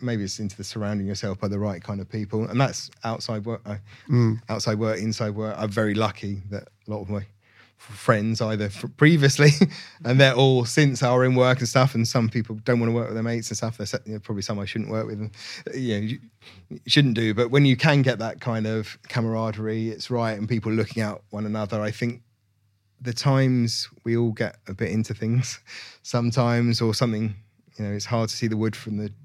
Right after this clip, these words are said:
Speaker 1: trees. And I think it's the points that have been important is, like, whether it's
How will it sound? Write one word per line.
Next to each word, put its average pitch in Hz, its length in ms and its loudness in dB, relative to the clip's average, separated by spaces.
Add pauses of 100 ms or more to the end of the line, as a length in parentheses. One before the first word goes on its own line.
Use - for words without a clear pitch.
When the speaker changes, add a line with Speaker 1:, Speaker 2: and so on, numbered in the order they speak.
Speaker 1:
trees. 107 560 -2
And 107 100 -6
I - 20 -6
think 110 260 -6
it's 98 260 -8 (400)
the 113 80 -4
points 139 340 6
that 120 120 -2
have 107 100 -4
been 107 160 -2
important 107 420 -4
is, 95 140 -8
like, 104 180 -6
whether 110 300 -4
it's - 360 -4